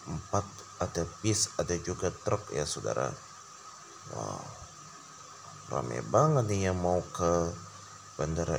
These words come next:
Internasional Halim Perdana Kusuma nih, saudara. Nah, ada stasiun L R T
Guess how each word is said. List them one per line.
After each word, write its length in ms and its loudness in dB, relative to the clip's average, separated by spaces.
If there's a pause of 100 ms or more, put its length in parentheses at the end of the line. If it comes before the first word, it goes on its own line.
Internasional 1040 0 (880)
Halim 320 0
Perdana 400 2 (160)
Kusuma 480 2
nih, 160 2
saudara. 400 0 (1700)
Nah, 160 -2 (960)
ada 400 6
stasiun 720 2
L 160 6
R 240 6
T 240 0